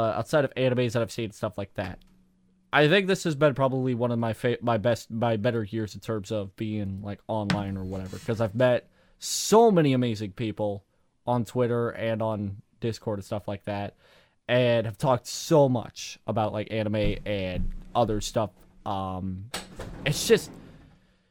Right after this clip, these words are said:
twenty twenty has been a shit year, but that's opened up so many, like, different opportunities, uh, for me to, like, talk to people and stuff like that. So, I, I don't know about you. Maybe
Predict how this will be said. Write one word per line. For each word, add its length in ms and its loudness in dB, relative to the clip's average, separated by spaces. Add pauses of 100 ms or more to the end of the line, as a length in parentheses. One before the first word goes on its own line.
(160)
twenty 200 8
twenty 200 4
has 140 2
been 120 2
a 40 2
shit 200 4
year, 220 4
but 80 2
that's 160 4
opened 260 0
up 140 4
so 180 2
many, 160 2
like, 260 2
different 260 0
opportunities, 800 -4 (760)
uh, 340 6
for 140 -8
me 120 0
to, 80 0
like, 200 0
talk 260 -2
to 140 -10
people 340 -6
and 80 -6
stuff 240 -8
like 180 -10
that. 280 -6 (1400)
So, 180 -6 (960)
I, 260 0
I 140 6
don't 100 6
know 120 10
about 260 6
you. 440 0 (1500)
Maybe 220 4